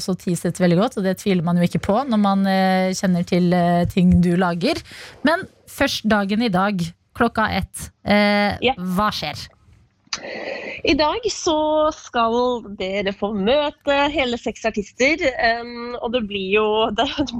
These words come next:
Speaker 2: blir liksom helt sjukt, fordi da jeg drev og planla dette, så tenkte jeg jo sånn, ja, så kan vi ha en headliner hver dag, og så kan vi liksom ha, ja, du vet, fordele ting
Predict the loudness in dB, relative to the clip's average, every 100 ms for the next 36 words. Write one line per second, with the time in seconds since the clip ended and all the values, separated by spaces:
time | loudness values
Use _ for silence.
0 | -2 0 0 0 -2 0 -2 -4 -4 -2
1 | 0 0 -4 -2 0 2 0 -2 -2 -2
2 | -2 -2 -4 -4 -8 -4 -2 -2 -2 -4
3 | 0 -2 -4 -18 -20 _ -2 0 0 -4
4 | -4 -2 0 0 0 0 0 -2 0 0
5 | 0 0 0 0 0 2 -2 -6 -12 -12
6 | -10 -8 -8 -6 -6 -2 -2 -2 -4 -6
7 | -4 -8 -4 -4 -2 0 0 0 0 0
8 | 0 -2 -2